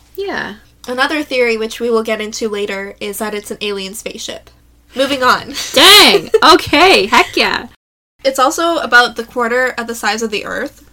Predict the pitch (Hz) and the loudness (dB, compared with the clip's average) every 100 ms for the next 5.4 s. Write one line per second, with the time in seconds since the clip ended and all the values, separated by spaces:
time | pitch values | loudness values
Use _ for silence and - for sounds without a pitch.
0 | - 269 - 262 262 262 214 262 - 240 | -6 -6 -2 -4 -2 2 2 2 -4 -4
1 | 240 226 220 - _ - 240 262 269 277 | -2 -2 -4 -12 _ -10 -2 -2 -2 -4
2 | 240 226 226 240 - 226 226 220 220 214 | -4 -2 -2 -6 -4 -2 -2 -2 -6 -8
3 | 208 208 220 226 247 220 208 208 - _ | -8 -8 -10 -10 -10 -8 -8 -10 -14 _
4 | 233 196 202 220 208 196 226 226 202 202 | -6 -4 -4 -10 -12 -14 -12 -10 -10 -10
5 | - 190 247 302 | -10 -6 -4 -4